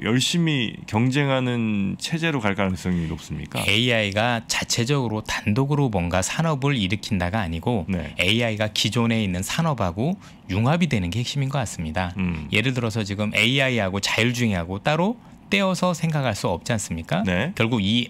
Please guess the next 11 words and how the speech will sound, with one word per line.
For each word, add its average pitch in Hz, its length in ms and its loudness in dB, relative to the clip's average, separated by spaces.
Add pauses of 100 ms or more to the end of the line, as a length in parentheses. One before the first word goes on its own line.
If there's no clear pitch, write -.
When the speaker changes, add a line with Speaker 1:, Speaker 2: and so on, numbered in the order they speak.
Speaker 2:
에이아이가 107 680 2 (300)
어떤 151 400 2
산업과 123 520 0
융합이 113 440 2
돼서 139 440 0 (140)
Speaker 1:
음. 87 100 -4
Speaker 2:
그 - 60 -2
산업을 156 460 0
육성할 110 360 0
수 - 140 -6
있는지, 87 460 -4